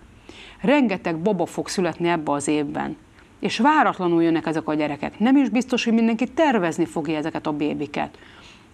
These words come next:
Hirtelenjében majd nézzenek körbe a környezetükbe. Azt fogják hallani, hogy ez is babát vár,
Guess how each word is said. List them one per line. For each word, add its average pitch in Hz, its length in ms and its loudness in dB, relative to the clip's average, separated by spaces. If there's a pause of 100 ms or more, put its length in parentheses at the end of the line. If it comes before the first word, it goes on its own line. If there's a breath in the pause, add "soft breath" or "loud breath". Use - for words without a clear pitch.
Hirtelenjében 175 880 0
majd 190 180 0
nézzenek 180 560 2
körbe 180 340 -2
a 151 60 -6
környezetükbe. 156 840 -2 (480 loud breath)
Azt - 220 2
fogják 190 220 -4
hallani, 175 360 -2
hogy 151 140 -6 (280 loud breath)
ez 277 180 2
is 214 120 0
babát 190 440 0
vár, 151 260 -2